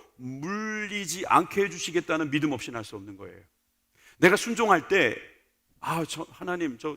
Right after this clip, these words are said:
게임도 포기하고 성경 말씀 읽어야 돼요. 하나님, 저 하고 싶은 게 있지만 교회 가요. 저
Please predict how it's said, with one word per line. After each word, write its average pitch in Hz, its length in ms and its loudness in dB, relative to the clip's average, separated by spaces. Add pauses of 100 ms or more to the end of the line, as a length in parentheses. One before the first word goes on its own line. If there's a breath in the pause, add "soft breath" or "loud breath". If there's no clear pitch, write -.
(100)
게임도 233 320 0
포기하고 180 580 -2
성경 208 300 -8
말씀 135 280 -4
읽어야 110 340 -6
돼요. - 180 -20 (1300)
하나님, 190 380 0
저 165 500 0 (140)
하고 208 240 -8
싶은 - 260 -6
게 175 120 0
있지만 151 600 0 (400)
교회 143 220 6
가요. 92 300 -4 (1120 soft breath)
저 180 560 2